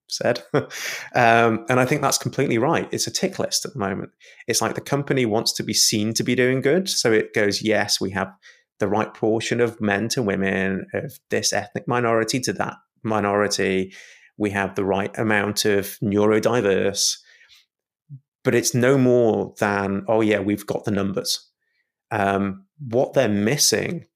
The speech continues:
is every time humanity has made massive leaps forward, it tends to have come from what I'm gonna call information revolutions.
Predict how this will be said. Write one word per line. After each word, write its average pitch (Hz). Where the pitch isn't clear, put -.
is 107
every 135
time 101
humanity 117
has 101
made 104
massive 110
leaps 104
forward, 117
it -
tends 151
to 165
have -
come 110
from 127
what 123
I'm 120
gonna 117
call 117
information 113
revolutions. 110